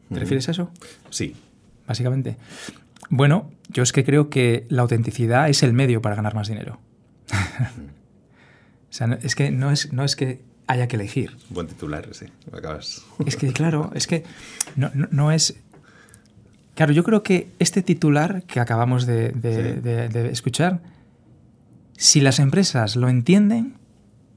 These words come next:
Speaker 1: lo interiorizan
Speaker 2: Pero s-, explícalo,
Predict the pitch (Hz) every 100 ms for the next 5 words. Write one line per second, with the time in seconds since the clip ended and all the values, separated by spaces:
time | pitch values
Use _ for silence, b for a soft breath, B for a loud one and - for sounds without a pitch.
0 | _ _ - 127 120 120 123 160 - 107
1 | 101 - _ _ _ - _ _ - -
2 | - - 95 127 92 73